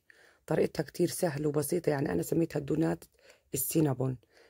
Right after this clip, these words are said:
طريقتها كتير، كتير سهلة، بدون زيت، بدون فرن، يعني بيضة واحدة وقطعت كمية منيحة. إذا بتحبوا انتو تتحكموا بالعجينة بتخلوها قطع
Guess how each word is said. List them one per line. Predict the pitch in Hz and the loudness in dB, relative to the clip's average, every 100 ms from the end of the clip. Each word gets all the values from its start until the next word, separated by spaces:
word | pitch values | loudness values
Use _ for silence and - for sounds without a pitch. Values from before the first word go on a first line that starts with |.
| _ | _
طريقتها | - 147 - - 151 165 | -2 0 2 -2 -4 -4
كتير، | - 185 170 | 0 2 2
كتير | 151 - 180 | 0 0 2
سهلة، | 165 - 165 156 180 | 2 2 -2 0 0
بدون | 156 156 151 | 0 2 0
زيت، | 156 180 185 - | 2 2 0 -2
بدون | 143 147 | -2 -2
فرن، | 139 185 202 226 _ _ _ _ - | 0 -2 0 -4 _ _ _ _ -4
يعني | 170 175 | -2 0
بيضة | 156 160 143 | 2 2 2
واحدة | 156 - - | 0 0 0
وقطعت | - - - 151 165 - - - _ | 0 -4 -4 -4 -4 -6 -20 -20 _
كمية | - 156 143 139 | 0 4 6 4
منيحة. | 135 143 139 - 190 | 4 2 0 -2 -2
إذا | 220 156 | 0 0
بتحبوا | - - 156 190 | -2 -4 -2 -2
انتو | 165 - 175 - _ - | -2 0 0 0 _ -18
تتحكموا | - - 165 - 143 | -12 -8 -8 -6 -4
بالعجينة | 135 131 123 147 147 143 139 _ _ _ _ _ _ - | -2 -4 -4 -2 -2 -2 -8 _ _ _ _ _ _ -12
بتخلوها | - - 147 139 117 123 | -8 -4 -2 -2 -2 -4
قطع | - 113 | -6 -10